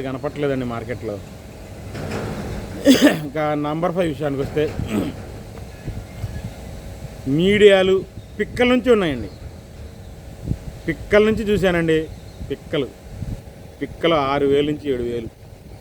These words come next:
ఏసీఏ, మీకు కావాలంటే వీడియో పెడతాను. ఇంకా మీడియాలు, రన్నింగ్ మార్కెట్ మీడియాలు వచ్చేసి ఎనిమిది వేలు నుంచి తొమ్మిది వేలు దాకా అడుగుతున్నారు. ఎనిమిది వేలు, ఎనిమిది వేల ఐదు వందలు మ్యాక్సిమంగా అడిగారండి. తొమ్మిది వేలు కూడా కష్టం మీడియాలు.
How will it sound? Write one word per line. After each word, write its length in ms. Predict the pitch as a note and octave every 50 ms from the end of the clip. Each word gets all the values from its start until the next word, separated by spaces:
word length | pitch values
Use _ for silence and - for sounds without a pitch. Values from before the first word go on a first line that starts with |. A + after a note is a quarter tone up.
| - - - - - - - C#3
ఏసీఏ, 340 | E3 F3 - G#3+ A3 F#3+ D3 A2 - - - - - - - - - - - - - - - - - - - - - - - - - - - - - -
మీకు 160 | C3+ B2 A#2 C#3
కావాలంటే 340 | C#3 D3 D#3 D#3+ E3+ D#3+ D3 D3
వీడియో 160 | D3+ D3+ C#3 C3+
పెడతాను. 400 | A#2+ - - A#2 A2+ A2+ G#2 - - - - - - - - - - - - -
ఇంకా 100 | - A#2+ C3 C#3+
మీడియాలు, 340 | F3 G#3 A3+ A#3 G#3 F#3 C#3+ C#3 - C#3
రన్నింగ్ 320 | D#3+ F3 F#3+ G#3+ A3+ A3 G#3
మార్కెట్ 300 | F#3 E3+ C#3+ E3 D3 B2+ D3+ D3+
మీడియాలు 320 | D#3 E3+ E3+ F3 E3+ D#3+ D3
వచ్చేసి 320 | C#3 - C#3 B2+ - D3 D#3+ D3+ C#3
ఎనిమిది 260 | C#3 D3 D#3 D3+ C#3+ C#3 C#3+
వేలు 140 | D3+ D#3 D3+
నుంచి 240 | C#3+ C3 - C#3 C#3+ D3+ - - - - - - - - - - - - - - - - - -
తొమ్మిది 320 | F#3 F3+ F3+ F#3 F#3 F3+ F3
వేలు 120 | F3 G3 G3+ G3+
దాకా 120 | F#3 D3 D#3+ D#3
అడుగుతున్నారు. 380 | D3+ C#3+ - C#3+ C3 B2+ B2 C3+
ఎనిమిది 200 | D3 D#3 E3 E3 E3+
వేలు, 140 | F3+ F#3 F3 D#3+
ఎనిమిది 160 | D#3 D3+ D3
వేల 100 | D3 C#3+ C#3+ C#3
ఐదు 80 | C3+
వందలు 220 | C#3 C#3 D3 E3 E3+ D#3 C#3
మ్యాక్సిమంగా 380 | C3+ C#3+ C#3 C3+ D#3 D#3+ E3 D#3
అడిగారండి. 340 | D3+ C#3+ D3 C3+ C3+ C3 - -
తొమ్మిది 200 | C3+ B2+ B2+ B2+
వేలు 120 | C3 B2+ C3+
కూడా 100 | C3+ C3+ C3
కష్టం 260 | B2 - - B2+ B2 A#2+
మీడియాలు. 320 | A#2 A2+ A2+ A2+ A2 G#2+